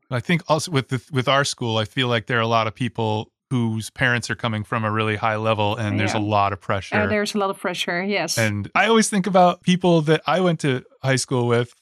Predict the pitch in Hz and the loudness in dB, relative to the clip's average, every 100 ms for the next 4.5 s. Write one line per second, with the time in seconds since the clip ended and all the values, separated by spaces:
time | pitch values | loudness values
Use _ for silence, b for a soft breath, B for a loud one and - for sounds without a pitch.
0 | - 262 214 - 190 160 135 120 151 196 | -2 2 2 2 2 2 0 0 2 2
1 | 143 131 - 165 247 220 - 233 262 226 | 2 0 2 4 4 4 2 2 2 2
2 | 233 220 220 175 - 196 190 170 151 165 | 4 4 4 2 2 0 2 0 2 0
3 | 151 160 147 214 - 254 247 370 349 277 | 2 0 0 -2 0 4 4 4 2 2
4 | 285 254 277 285 247 | 4 4 4 4 4